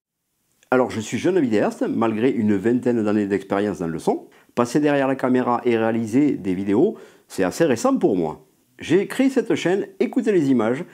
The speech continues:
Elle est essentiellement dédiée au son pour la vidéo.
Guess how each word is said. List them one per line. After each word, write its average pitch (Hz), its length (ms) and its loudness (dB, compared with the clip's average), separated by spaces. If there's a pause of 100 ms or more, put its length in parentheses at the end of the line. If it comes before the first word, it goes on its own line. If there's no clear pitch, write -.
(240)
Elle 107 160 4
est - 160 2
essentiellement 196 560 2
dédiée 147 480 2
au 123 160 4
son 254 300 0
pour 220 320 -2
la 196 100 2
vidéo. 131 640 2